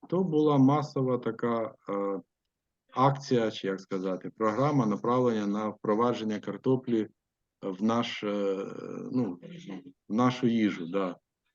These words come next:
Були оці всякі пісні, придумували про картошку, об'їдення.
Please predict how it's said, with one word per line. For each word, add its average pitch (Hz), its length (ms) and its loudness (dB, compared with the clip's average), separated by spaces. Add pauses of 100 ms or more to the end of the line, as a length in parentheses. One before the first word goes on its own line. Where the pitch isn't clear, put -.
(180)
Були 131 340 8
оці 123 280 4
всякі 107 380 -4
пісні, 156 440 2
придумували 123 720 4
про 110 200 -4
картошку, 110 560 -2
об'їдення. 95 720 0